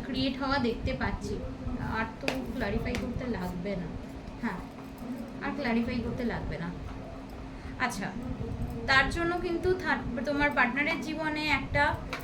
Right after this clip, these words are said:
চেঞ্জেস, একটা ট্রান্সফরমেশন, even কি এক রিলেশনশিপ ব্রেকডাউন হওয়ারও কিন্তু চান্সেস রয়েছে, কারণ তোমাদের থার্ড পার্টি সম্পূর্ণভাবে পার্টনারকে, আহ, ডমিনেট করছে বর্তমানে। তো তোমার পার্টনার কিন্তু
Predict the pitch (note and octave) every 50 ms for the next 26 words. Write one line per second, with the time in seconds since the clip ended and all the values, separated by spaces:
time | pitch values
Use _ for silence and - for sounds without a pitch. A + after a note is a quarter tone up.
0 | - - - B3+ B3+ E4+ F4 F#4 F#4+ F#4+ E4+ D#4+ B3 G3 G3 - - G3 - -
1 | - - - B3 A#3+ - - C#4+ C#4+ C#4 C#4 C#4 C4+ C4+ C4 A#3+ A#3+ B3+ - -
2 | D#4+ D#4 D4+ D4+ C#4+ C4+ - B3 G3+ G3+ - - B3 A#3 B3 D#4+ E4 E4+ E4 -
3 | D#4+ B3+ A#3+ A#3 A3+ A3+ A3+ A3+ A#3+ A#3 A#3 A#3 B3 C4 C4+ D4 C#4+ C#4 C#4+ D4
4 | B3 A3+ A3+ A3 G#3 G#3 - B3+ C4 C4+ C4+ B3+ C4+ C4 C4 C#4 C#4 C#4 D4 C4+
5 | C4+ D#4 - C4+ A3 A3 A3 B3 A#3+ A#3 - A#3+ A3 G#3+ A3 A3 F#3 F3 A3+ A#3+
6 | C4+ D4+ D#4+ - D#4+ C#4+ C#4+ C4 C4+ D#4+ - - D4 B3 A3+ - C#4 C#4 - -
7 | - - - - - - - - - - - - - - - - E4 E4 E4 E4
8 | G4 G#4 G#4+ G#4+ A4+ A4 A4 G#4 A4+ A#4+ A4+ A4 F4 D4+ D4 D#4 D#4 D#4+ D4+ -
9 | G#4 A4 - - - - - - - - - - - - - G3+ G#3 B3+ B3+ -
10 | - - - - - - - - A#3+ - B3 A#3+ A#3+ A#3 C#4+ C#4+ C#4+ D4+ D4+ C#4+
11 | - - - A3+ G3+ - - - G3+ G3 - A#3 A#3 A3+ - - - F#3 F3 D#3+
12 | D#3+ F3 - - - - - - - - - - E4 E4+ E4+ F4 F4 F4+ F4+ E4+
13 | E4 E4+ F#4 F#4 F#4 F4 D#4+ D#4 D#4 D#4+ D#4+ D#4+ D#4+ D#4+ D#4 D#4+ - - F4 F4
14 | G4+